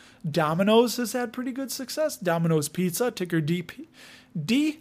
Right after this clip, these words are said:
P Z, Domino's Pizza, uh, because they franchise out. It's, it's a really good business model. So that's something for you to look into if you wanna look for new ideas. Uh, but franchise group, that's what they do. They <laughs> franchise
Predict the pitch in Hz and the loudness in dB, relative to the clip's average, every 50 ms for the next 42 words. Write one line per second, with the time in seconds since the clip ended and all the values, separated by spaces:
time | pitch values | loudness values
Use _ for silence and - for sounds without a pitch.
0 | - - - _ _ _ - _ _ - - 220 220 214 208 214 202 208 - _ | -20 -20 -20 _ _ _ -20 _ _ -4 -2 0 2 2 0 -2 -4 -6 -10 _
1 | _ _ _ - - 156 147 147 180 202 160 151 165 190 - - _ _ - - | _ _ _ -8 -6 -2 0 2 4 4 2 2 -2 -6 -8 -14 _ _ -12 -8
2 | 139 135 156 165 190 - 254 202 180 170 160 - 151 - 214 262 247 - - 165 | -2 2 4 4 6 4 6 4 4 4 4 2 -2 -6 -8 -8 -6 -6 -4 -4
3 | 151 156 185 208 - _ _ _ _ - - - - _ _ _ _ _ - 214 | -4 -4 -4 -8 -10 _ _ _ _ -20 -20 -20 -20 _ _ _ _ _ -10 -4
4 | 170 160 160 - - 175 240 226 - 262 262 214 220 269 247 - - - 208 196 | -2 -2 -2 -2 -2 -2 -2 2 4 4 4 6 2 -2 -2 -2 -4 -2 0 2
5 | 196 202 185 - 208 208 190 160 165 185 - 269 - - - - _ _ - 190 | 2 2 2 4 6 6 6 6 2 0 -2 -2 -8 -10 -12 -18 _ _ -4 -4
6 | 175 - - - - - - - 220 185 - 226 226 185 156 160 180 190 214 226 | -2 -2 -2 -4 -4 -6 -4 -2 -2 0 2 0 0 0 2 2 2 4 4 4
7 | 170 185 185 165 143 170 170 156 151 165 151 - - 151 143 139 143 143 143 139 | 6 6 4 4 6 2 2 2 2 -2 -4 -4 -4 -4 -2 0 0 0 0 -2
8 | 139 - _ _ _ _ _ _ _ _ _ _ _ _ _ _ - - - - | -2 -6 _ _ _ _ _ _ _ _ _ _ _ _ _ _ -20 -20 -16 -12
9 | - - 180 175 175 170 170 160 202 247 247 - - 254 - 233 185 - 220 220 | -8 0 2 4 4 4 6 6 6 4 4 2 0 -2 -4 -4 -6 -4 -2 0
10 | 202 202 196 185 180 175 170 175 180 175 190 269 254 - - - 170 156 156 156 | 0 2 2 4 2 2 2 2 -2 -2 0 -2 -4 -4 -4 -2 -2 -2 0 -2
11 | 151 156 151 151 160 160 156 - - 156 156 156 151 147 147 147 135 151 156 156 | -2 -2 -2 -2 -2 -2 -2 -4 -6 -4 -4 -4 -4 -4 -4 -4 -2 -2 0 0
12 | 156 156 147 - - - - - - - - - - - 180 165 175 - 226 247 | 0 0 -2 -6 -14 -20 -20 -20 -20 -20 -20 -20 -18 -12 -10 -8 -4 0 2 2
13 | 240 - - 208 214 247 277 247 214 185 175 160 131 131 - 160 170 180 175 180 | 2 2 2 4 4 4 4 4 6 6 6 6 4 0 2 4 4 4 4 0
14 | 160 131 151 165 165 170 165 185 185 165 - 185 180 165 196 196 165 156 151 143 | -4 0 2 4 4 4 2 2 0 2 4 2 4 4 4 4 4 2 2 -2
15 | 156 151 151 147 - - - - 147 - - 180 175 151 - 180 175 175 175 175 | -2 -2 -2 -4 -6 -10 -10 -10 -6 -2 0 0 0 2 4 4 6 6 6 4
16 | 143 | 2